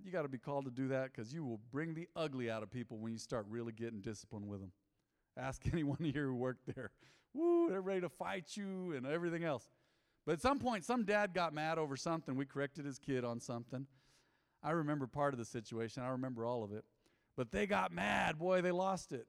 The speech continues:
And it wasn't a big deal, but it got bigger and bigger. And I remember one of the parting shots that the dad made when he was leaving was, "And you know what?" And, and acting like a devil. Said, "Man, and, and we ain't gonna go to church anymore either, man, 'cause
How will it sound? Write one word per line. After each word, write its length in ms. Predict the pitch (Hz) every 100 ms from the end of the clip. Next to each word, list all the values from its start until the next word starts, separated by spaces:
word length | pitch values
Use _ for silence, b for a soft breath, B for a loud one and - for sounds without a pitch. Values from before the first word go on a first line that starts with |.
| -
And 100 | 143
it 80 | 175
wasn't 300 | 180 185 196
a 60 |
big 200 | 170 180
deal, 260 | 147 170 165
but 120 | 143
it 140 | 127
got 200 | 131 123
bigger 220 | 120 135 135
and 100 | 120
bigger. 220 | 135 120
And 100 | 123
I 40 |
remember 420 | 131 131 139 117 - b b b b b b
one 180 | 156 190
of 120 | 165
the 80 | 139
parting 560 | - 175 190 185 143 - -
shots 500 | - 185 165 - -
that 120 | 139
the 80 | 139
dad 320 | 120 143 147
made 300 | 135 143 139
when 100 | 123
he 60 | 131
was 160 | 120 120
leaving 260 | 135 127
was, 220 | 120 123
"And 180 | 226 240
you 180 | 208 269
know 120 | 330
what?" 280 | 320 330 294 - _ b b b _ _ _ -
And, 140 | 202 - 160
and 100 | 196
acting 300 | 254 - 165
like 240 | 135 -
a 60 | 101
devil. 580 | 127 131 120 87 - _ _ _ _ _ _ _ -
Said, 260 | 214 196
"Man, 300 | 262 285 247
and, 120 | 247 240
and 140 | 190
we 160 | 311 339
ain't 220 | 302 285
gonna 140 | 277
go 180 | 233 262
to 80 | 220
church 260 | 277 233
anymore 280 | 254 233 240
either, 140 | 254 220
man, 200 | 226 208
'cause 180 | 165